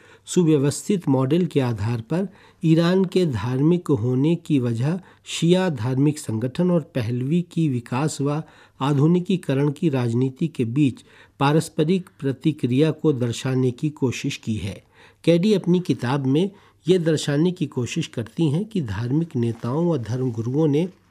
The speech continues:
इसीलिए पहलवी शासन के खिलाफ कदम उठाया क्योंकि उसने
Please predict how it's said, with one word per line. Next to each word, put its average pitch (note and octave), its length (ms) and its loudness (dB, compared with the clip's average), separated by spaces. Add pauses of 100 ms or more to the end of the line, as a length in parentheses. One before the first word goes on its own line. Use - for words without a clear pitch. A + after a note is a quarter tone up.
(200)
इसीलिए F#3 460 2
पहलवी D3+ 460 2
शासन C3 400 -2
के B2 120 -4
खिलाफ B2+ 500 -2
कदम A2+ 280 -4
उठाया B2 380 -6
क्योंकि C3 360 -2
उसने D3+ 400 0